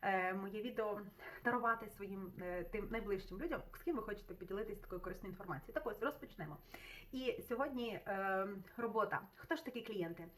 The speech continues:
Е, де їх брати? Е, що ми з ними робимо? І для чого нам взагалі потрібні клієнти?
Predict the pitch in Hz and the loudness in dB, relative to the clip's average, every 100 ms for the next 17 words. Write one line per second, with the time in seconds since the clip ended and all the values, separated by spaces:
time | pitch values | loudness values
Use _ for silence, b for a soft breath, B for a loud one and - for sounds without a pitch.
0 | B B B 190 185 180 175 185 233 285 | B B B 2 2 2 0 2 2 4
1 | 202 202 170 156 - 185 - - 196 196 | 2 4 4 2 -6 -10 -14 -10 -6 -6
2 | 202 285 269 240 240 233 294 240 185 - | -2 2 2 4 4 4 4 2 0 -2
3 | 208 220 233 277 254 247 233 214 208 220 | -2 0 2 0 0 0 -2 -2 -2 -2
4 | 233 202 214 202 196 208 233 240 220 | -2 -2 -4 -4 -4 -2 0 0 -6